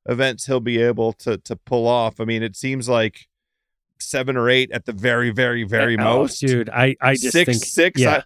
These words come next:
Speaker 1: I, I mean, if you, you expect him to compete in all four
Speaker 2: Yeah,
Speaker 1: majors,
Speaker 2: and
Speaker 1: and
Speaker 2: not
Speaker 1: then
Speaker 2: much more. It,
Speaker 1: Yeah.
Speaker 2: it, Amanda's question after, after Sunday was, "When can we expect to see you?" And, and he,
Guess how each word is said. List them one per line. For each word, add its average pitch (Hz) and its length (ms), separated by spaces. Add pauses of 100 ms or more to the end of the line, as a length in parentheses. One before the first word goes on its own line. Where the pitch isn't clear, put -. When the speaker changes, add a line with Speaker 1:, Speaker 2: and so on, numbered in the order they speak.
Speaker 1:
I, 151 60
I - 20
mean, 175 140
if 165 80
you, 175 120
you 170 240
expect 180 360
him 175 120
to 165 80
compete 151 360
in 135 80
all 135 180
four 127 480 (460)
Speaker 2:
Yeah, - 120
Speaker 1:
majors, 147 760
Speaker 2:
and 139 120
Speaker 1:
and 139 100
Speaker 2:
not 156 180
Speaker 1:
then 143 60
Speaker 2:
much 127 260
more. 104 440 (140)
It, 151 140
Speaker 1:
Yeah. 151 240
Speaker 2:
it, - 60 (180)
Amanda's 190 500
question 147 420
after, 123 480
after 123 380
Sunday 113 480
was, 101 420
"When 135 440
can 120 180
we 113 100
expect 104 320
to 107 60
see 110 200
you?" 107 120
And, 101 220
and 120 220
he, 170 400